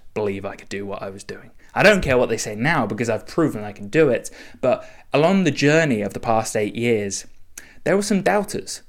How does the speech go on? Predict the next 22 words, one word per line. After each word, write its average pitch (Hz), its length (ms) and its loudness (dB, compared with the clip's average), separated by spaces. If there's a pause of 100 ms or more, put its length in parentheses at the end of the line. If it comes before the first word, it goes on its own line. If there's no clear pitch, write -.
(140)
definitely, - 580 -2 (320)
a - 40 -6
hundred 196 440 2
percent. 160 560 -4 (360)
Some 151 200 -2
definite, 160 380 -2
de-, 139 180 0
and 180 100 -4
they 226 60 2
won't 240 200 4
ever 135 160 2
admit 131 280 0
it - 100 -10
now, - 380 -8 (260)
but - 120 -8
they 135 120 2
know 139 240 2
for 127 160 -4
a - 60 -8
fact - 320 -4
deep - 260 -6
down 113 460 -2